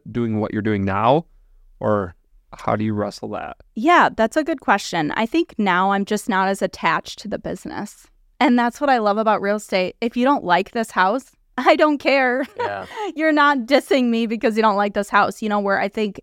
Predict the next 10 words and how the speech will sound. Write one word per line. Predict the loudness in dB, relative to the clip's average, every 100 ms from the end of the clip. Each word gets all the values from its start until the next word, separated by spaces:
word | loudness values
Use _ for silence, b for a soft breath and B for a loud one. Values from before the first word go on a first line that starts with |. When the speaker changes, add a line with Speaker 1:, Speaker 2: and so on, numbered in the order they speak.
| -4
Speaker 2:
it, | -2 0
it | 0 0 -4 -6
becomes | -6 0 2 2 2
like | 0 0
if | -6
someone | -4 -2 -2
doesn't | -4 -6 -6
like | 0 0 0 -4
what | -2
we're | -2 -2